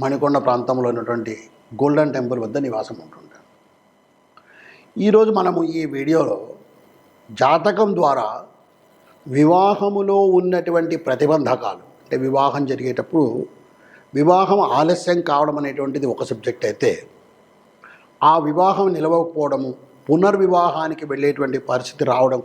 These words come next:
కూడా ఇప్పుడు సర్వసాధారణమైపోయింది మన హైందవ సమాజంలో. కాబట్టి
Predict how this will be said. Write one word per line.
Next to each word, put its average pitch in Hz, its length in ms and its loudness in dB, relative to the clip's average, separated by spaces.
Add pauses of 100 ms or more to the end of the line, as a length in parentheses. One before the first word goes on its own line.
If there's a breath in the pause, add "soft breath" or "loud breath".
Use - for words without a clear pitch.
కూడా 143 160 4
ఇప్పుడు 135 300 -2 (120)
సర్వసాధారణమైపోయింది 135 1400 -2 (520 loud breath)
మన 135 180 0
హైందవ 127 400 2
సమాజంలో. 104 540 -6 (520 soft breath)
కాబట్టి 208 360 2